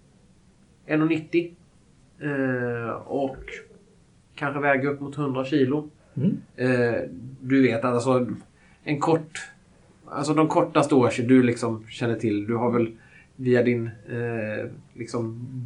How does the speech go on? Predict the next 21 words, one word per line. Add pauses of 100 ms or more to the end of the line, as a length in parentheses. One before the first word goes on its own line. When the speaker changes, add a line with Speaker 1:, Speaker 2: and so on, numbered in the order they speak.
Speaker 1:
bakgrund
så
inom
den
lite
högre
societeten
en
viss
erfarenhet
och
du
kan
se
ut
liksom, (1000)
eh, (280)
i
en
factory, (240)
eh,